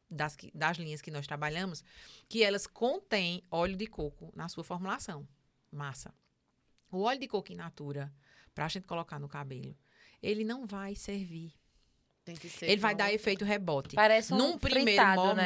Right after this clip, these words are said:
Speaker 1: momento, é, num primeiro momento, até se o cabelo tiver ressecado demais, aí vai dar aquela sensação de hidratação. Se você utilizar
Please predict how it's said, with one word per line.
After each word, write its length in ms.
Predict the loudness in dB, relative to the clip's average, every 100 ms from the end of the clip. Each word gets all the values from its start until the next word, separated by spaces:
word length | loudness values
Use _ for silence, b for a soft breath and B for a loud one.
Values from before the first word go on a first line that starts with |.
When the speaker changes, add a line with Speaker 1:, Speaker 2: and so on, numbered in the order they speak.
| 4
Speaker 1:
momento, 380 | 2 -2 -4 -2
é, 120 | -2 -2
num 100 | -2
primeiro 400 | -4 0 0 0
momento, 340 | 0 0 -2
até 180 | -2 -4
se 120 | -4
o 40 | -6
cabelo 260 | -4 -6
tiver 200 | -4 -4
ressecado 420 | -4 -4 -4 -4
demais, 280 | -2 -4 -2
aí 140 | 0 0
vai 100 | 0
dar 120 | 0
aquela 180 | -2 -2
sensação 920 | -4 -4 -2 0 -2 -2 0 0 0
de 120 | -2
hidratação. 680 | 2 2 2 -2 -2 -4 -6 B B B
Se 120 | 0
você 180 | 2 4
utilizar 580 | 2 0 2 4 2